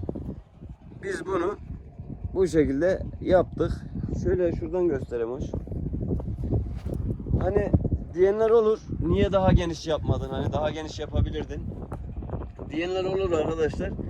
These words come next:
Bizim bunu geniş yaptığımız zaman şöyle söyleyeyim. Ee, yetmiş elli altıya sıkıntı oluyor tek çeker olduğu için.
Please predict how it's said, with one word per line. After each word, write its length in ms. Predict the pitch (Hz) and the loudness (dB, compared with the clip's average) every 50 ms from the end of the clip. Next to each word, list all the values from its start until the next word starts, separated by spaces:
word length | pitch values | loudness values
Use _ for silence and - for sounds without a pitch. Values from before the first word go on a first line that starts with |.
| - - - - - - - - - - | -6 -8 -8 -8 -10 -10 -8 -8 -8 -6
Bizim 260 | - - - - - | -6 -8 -8 -8 -8
bunu 360 | 190 202 202 190 160 147 - - | -8 -6 -6 -6 -6 -8 -8 -6
geniş 320 | 165 170 180 175 - - | -6 -4 -4 -4 -6 0
yaptığımız 540 | 185 180 170 - 139 185 196 196 190 190 180 | 0 0 0 0 -2 -2 0 0 0 -2 0
zaman 320 | 185 185 190 202 208 196 156 - - | 0 0 0 0 -2 -2 -6 -12 -18
şöyle 360 | - - 165 175 185 190 185 | -12 -4 -2 2 2 2 2
söyleyeyim. 540 | - - 170 165 156 156 151 151 175 196 - - - - - - - - - - - - - - - - | 2 0 0 0 4 4 4 4 4 2 0 -4 -8 -10 -10 -8 -6 -6 -6 -6 -8 -10 -12 -12 -10 -6
Ee, 80 | - 143 147 143 143 147 143 143 143 143 143 139 139 135 139 135 131 127 123 120 - - - - - - - - - - - - - - - 269 | -4 -2 0 0 2 2 2 2 2 2 2 2 0 0 -2 -2 -2 -2 -4 -4 -6 -8 -12 -14 -14 -16 -16 -14 -14 -14 -12 -12 -12 -12 -8 -8
yetmiş 340 | 156 - - 160 165 - | -6 -6 -4 -4 -2 0
elli 220 | 185 180 180 180 180 | 0 2 4 4 4
altıya 340 | 175 170 - 180 185 185 175 | 4 4 2 -2 -2 -2 -2
sıkıntı 420 | - - 165 170 175 170 - 196 | -4 -6 -6 -6 -6 -6 -4 -4
oluyor 220 | 190 180 160 135 | -2 -2 -4 -4
tek 180 | - 139 127 - | -4 -6 -6 -4
çeker 220 | - 139 127 135 | -4 -4 -2 -2
olduğu 300 | - - - - - - | -2 -2 -2 -4 -4 -4
için. 240 | - - - - - | -4 -4 -4 -4 -4